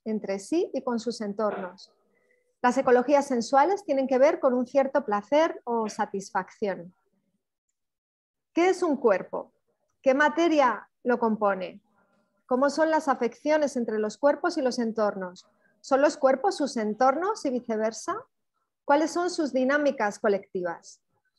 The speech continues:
¿Intercambian los seres vegetales, minerales y animales memorias, estructuras y circunstancias? ¿Y cómo puede afectar todo esto nuestras estrategias de diseño en este momento en que debemos cambiar nuestra forma de hacer las cosas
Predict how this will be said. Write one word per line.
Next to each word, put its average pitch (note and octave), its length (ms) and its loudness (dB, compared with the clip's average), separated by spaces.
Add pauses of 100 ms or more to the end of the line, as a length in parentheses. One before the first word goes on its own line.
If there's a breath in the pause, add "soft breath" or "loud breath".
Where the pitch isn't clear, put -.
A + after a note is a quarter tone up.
(680)
¿Intercambian C4+ 680 2
los C4 140 2
seres D4 280 4
vegetales, C#4 720 4
minerales B3 600 2
y C4 40 0
animales A#3+ 540 0
memorias, C#4+ 880 2
estructuras C4+ 880 0
y A3+ 60 -6
circunstancias? A#3 1120 -4 (680)
¿Y B3 80 -8
cómo E4+ 240 2
puede F4+ 140 2
afectar E4 580 0
todo C#4+ 240 6
esto D#4 260 0
nuestras B3 460 -4
estrategias A#3+ 720 -2
de B3 80 4
diseño C#4+ 680 -2 (760)
en B3 80 2
este C4 180 2
momento D4 340 2
en D#4 80 -4
que C4+ 100 2
debemos B3+ 300 0
cambiar C#4 440 2
nuestra C4+ 300 -4
forma C4 260 0
de B3+ 80 0
hacer A#3+ 240 -4
las G#3 260 -2
cosas F4+ 580 -4